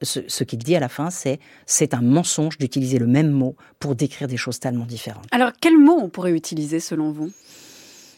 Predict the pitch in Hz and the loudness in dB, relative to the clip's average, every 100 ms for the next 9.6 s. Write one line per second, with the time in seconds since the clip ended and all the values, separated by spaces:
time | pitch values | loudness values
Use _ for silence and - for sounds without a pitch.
0 | _ - - 156 160 190 143 127 123 117 | _ -10 -2 0 2 2 0 -4 -6 -12
1 | 101 131 - - 101 - 120 - - 220 | -12 -14 -12 -12 -14 -18 -18 -16 -12 -8
2 | 339 262 - - 175 - 175 170 175 170 | -4 -4 -6 -10 -8 0 4 4 4 4
3 | 165 156 156 156 160 156 139 131 123 160 | 4 4 4 4 4 2 4 4 0 -4
4 | 160 151 147 139 147 147 - 123 123 123 | 0 0 2 2 2 2 0 0 2 0
5 | - 151 175 180 - - 139 147 - 120 | 2 2 2 0 -6 -2 2 0 0 -4
6 | - 117 170 151 117 131 156 - 160 135 | -4 -4 -2 0 2 2 0 -2 -4 -4
7 | 123 110 85 - - - 208 196 180 - | -8 -10 -10 -16 -20 -16 -10 -10 -12 -16
8 | - 80 - 131 131 123 131 151 180 170 | -20 -12 -6 -4 -2 -4 -2 2 2 2
9 | 135 123 - 262 180 131 | 0 -2 -10 -6 -2 -2